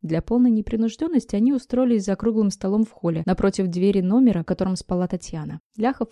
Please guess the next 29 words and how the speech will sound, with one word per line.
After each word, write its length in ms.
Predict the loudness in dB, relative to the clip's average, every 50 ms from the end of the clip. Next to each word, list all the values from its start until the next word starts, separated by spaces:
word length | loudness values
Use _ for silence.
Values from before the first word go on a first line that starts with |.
| -8 _
откупорил 480 | -8 -8 -6 -6 -6 -2 0 2 2 0
бутылку 560 | 0 -4 -4 0 0 0 0 -2 -4 -8 -8 -4 -2
очень 240 | -2 0 0 0 0
легкого 380 | 0 0 0 -4 -6 -6 -6 -6
сухого 400 | -8 -8 -10 -8 -6 -4 -4 -4
вина, 320 | -2 -2 -2 -2 -4 -6 -8 -14 -20 -20 -20 _
которое 340 | -8 -4 -2 0 2 2 2
выдается 480 | 2 2 2 4 4 2 2 0 -2 -2
морякам 440 | -2 -2 -2 -2 -4 -4 -4 -6 -10
в 100 | _ _
походе 380 | -4 -2 -2 0 0 -2 -2 -2
вместо 380 | -2 -2 -4 -4 -6 -6 -6 -4
воды, 320 | -4 -2 -2 -2 -4 -6 _ _ _ -4
настругал 560 | -4 -4 -2 -2 -4 -2 0 0 0 2 2
ломтиками 520 | 2 0 0 -2 -2 -4 -6 -4 -4 -4
слегка 360 | -6 -6 -10 -8 -6 -6 -6
подсохший 720 | -4 -4 -6 -8 -6 -4 -4 -4 -4 -4 -6 -8 -8 -10 -10 _ _ _
голландский 540 | -8 -4 -2 -2 -2 -2 -4 -6 -8 -10 -10
сыр. 320 | -10 -10 -10 -10 -12 -14 -18 _ _ _ -2
«Ну 120 | 0 0
давай, 320 | 2 2 2 2 2 0
специалист, 640 | 0 -2 -6 -8 -6 -6 -6 -6 -6 -8 -6 -6 -4
излагай 360 | -2 0 0 0 0 0 -2
суть 200 | -2 -6 -10 -10
дела». 320 | -8 -6 -6 -6 -8 -10 -14 _ _ _
Майя 200 | -2 0 0 0
указала 340 | 0 -2 -4 -4 -2 -2 -2
на 140 | -2 -2 -4
дверь, 280 | -4 -4 -6 -6 -6